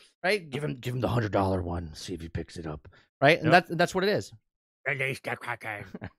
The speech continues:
Speaker 1: <laughs> And, and that's where we're going, right? So I, I like that Baldur's Gate three owner is like, I love that he did this. He's like, people are s-, are, are buying his game and then putting it on the internet and selling it for more. He's like, "Don't buy those."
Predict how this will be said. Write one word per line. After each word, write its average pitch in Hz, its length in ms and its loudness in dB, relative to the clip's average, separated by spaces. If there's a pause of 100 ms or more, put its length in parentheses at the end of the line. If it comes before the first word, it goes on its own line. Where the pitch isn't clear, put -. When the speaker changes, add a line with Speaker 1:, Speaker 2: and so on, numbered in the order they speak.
Speaker 1:
<laughs> 120 120 -6 (920)
And, 170 140 4
and 170 160 2
that's 202 180 10
where 185 100 6
we're 135 80 0
going, 90 300 -2
right? 107 220 0
So 170 160 6
I, 165 280 6
I 165 80 10
like 165 440 4
that 151 280 6 (180)
Baldur's 143 380 4
Gate 139 280 0
three 123 440 0
owner 117 420 2 (480)
is 120 160 2
like, 127 180 6 (360)
I 143 60 10
love 165 180 10
that 185 80 10
he 170 80 4
did 147 160 4
this. 143 220 4
He's 135 260 0
like, 143 120 4
people 170 220 4
are 147 40 8
s-, - 160 0
are, 120 300 4
are 113 120 6
buying 120 380 4
his 110 240 0
game 113 340 -2
and 113 80 0
then 107 80 2
putting 120 180 0
it 113 40 2
on 110 60 2
the 107 80 0
internet 113 340 2
and 101 100 -6
selling 117 240 0
it - 100 -8
for 117 80 -2
more. 110 240 2
He's 120 120 0
like, 120 140 2
"Don't 143 160 4
buy 127 160 8
those." 87 280 -2